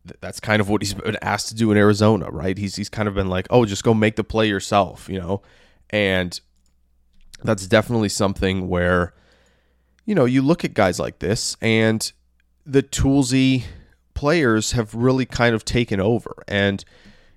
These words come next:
you, you look at offenses now, and they're so much more tailored to,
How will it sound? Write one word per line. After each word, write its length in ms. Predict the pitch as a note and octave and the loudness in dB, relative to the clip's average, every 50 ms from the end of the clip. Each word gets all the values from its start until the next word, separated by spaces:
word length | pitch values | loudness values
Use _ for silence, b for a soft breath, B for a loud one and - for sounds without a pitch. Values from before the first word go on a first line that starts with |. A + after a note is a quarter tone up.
| b b | b b
you, 500 | - A2 A2+ A2+ A2+ A2+ A2 G#2+ - - _ _ _ _ _ _ _ _ | -4 -2 0 2 2 2 0 0 -2 -6 _ _ _ _ _ _ _ _
you 180 | - A#2+ A#2 A2+ | -8 -6 -6 -4
look 280 | A2 A2+ A#2+ - - B2 | 0 0 0 0 2 2
at 200 | A#2 A2 - _ _ _ _ _ _ _ _ _ _ _ _ _ _ _ _ _ _ _ _ _ _ - | 2 2 2 _ _ _ _ _ _ _ _ _ _ _ _ _ _ _ _ _ _ _ _ _ _ -4
offenses 640 | - B2+ C#3+ - - A2+ G#2+ G2 - F#2+ F2+ F2 | 2 4 4 4 4 0 -2 0 -2 -6 -6 -4
now, 320 | F#2+ F#2 F2 F2 D#2 E2 | -2 0 0 0 -2 -4
and 80 | D#2 D2+ | -4 -2
they're 180 | F#2 G2 - _ - | -4 -4 -4 _ -12
so 240 | - - - C3 B2+ | -10 -4 -2 0 0
much 260 | B2 B2 - - - | 0 -2 -4 -4 -2
more 120 | A#2+ A#2 A2 | -2 -2 -2
tailored 720 | _ - - - - B2 B2 B2 A#2 G#2 F#2 E2+ - - | _ -6 -8 -4 -2 0 2 2 4 2 2 0 -2 -4
to, 460 | - - G#2 G2 F#2+ F#2+ F#2+ F2 | 0 2 2 4 4 2 2 0